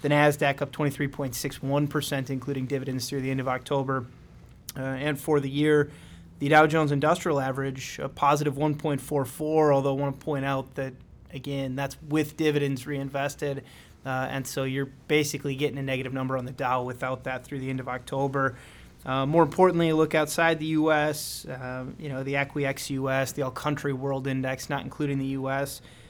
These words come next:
still up a positive four point five six percent for the year, despite a pretty rough October, uh, and a pretty, uh, rough, uh, three months leading up to it. And so as we kinda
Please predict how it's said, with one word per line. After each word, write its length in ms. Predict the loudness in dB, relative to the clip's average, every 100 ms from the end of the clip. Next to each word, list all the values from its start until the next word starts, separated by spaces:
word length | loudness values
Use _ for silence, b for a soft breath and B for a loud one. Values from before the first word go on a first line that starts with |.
| B
still 320 | -6 0 4
up 160 | 4 0
a 20 |
positive 540 | 0 4 4 2 0 0
four 240 | -2 -4
point 300 | -2 -4 -4
five 260 | -2 -2 -2
six 240 | -2 -4
percent 420 | -6 -6 -6 -6 -10 -18
for 180 | -10 -6
the 80 | -6
year, 300 | -4 -4 -6
despite 340 | -8 -8 -8
a 60 | -8
pretty 260 | -10 -8
rough 340 | -6 -4 -4 -4
October, 720 | -6 -6 -4 -4 -2 -4 -6 B B B B
uh, 40 | -8
and 340 | -6 -6 -6
a 40 |
pretty, 500 | -4 -2 -2 -2 -4 -8 -10
uh, 180 | -10
rough, 380 | -4 -2 -2 -6 -18 -20 -20 -10
uh, 200 | -8 -8
three 260 | -4 -2 -2
months 260 | -2 -4
leading 240 | -6 -6 -6
up 160 | -8
to 220 | -8 -6
it. 80 | -4
And 120 | -6
so 180 | -4 -2
as 140 | -2 -4
we 120 | -8
kinda 400 | -4 0 0